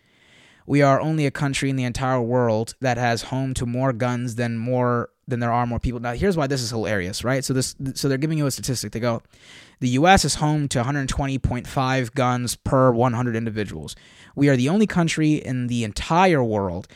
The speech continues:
that is home to more guns than there are people living in the country. And we are twenty-five times more likely to be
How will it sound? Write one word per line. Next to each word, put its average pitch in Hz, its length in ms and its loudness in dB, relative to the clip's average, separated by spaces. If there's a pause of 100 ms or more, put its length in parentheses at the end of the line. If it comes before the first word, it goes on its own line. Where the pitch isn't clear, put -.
(200)
that 123 100 -2
is 120 100 -2
home 160 300 2
to 139 100 2
more 147 260 2
guns 127 420 -2
than 127 120 -2
there 120 220 -2
are 113 360 4 (160)
people 120 480 4
living 113 300 0
in 113 60 0
the 120 80 0
country. 120 500 -2 (200)
And 139 100 -2
we 135 100 2
are 127 120 0
twenty-five 147 640 2
times 135 420 -4
more 123 380 0
likely 113 760 -4 (240)
to 131 120 -4
be 120 180 -2